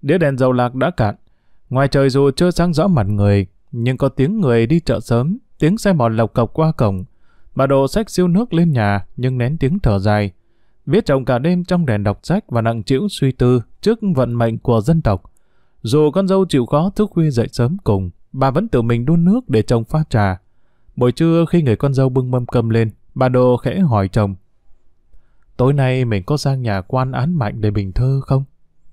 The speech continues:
Ông Đồ Thiện khẽ thở dài. Do cùng làng lại mở trường dạy học,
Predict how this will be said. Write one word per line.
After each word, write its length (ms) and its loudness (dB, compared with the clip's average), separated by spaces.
Ông 160 2
Đồ 140 2
Thiện 220 0
khẽ 200 -2
thở 220 0
dài. 320 0
Do 180 0
cùng 220 0
làng 300 0
lại 160 -2
mở 240 0
trường 220 0
dạy 160 -2
học, 240 -2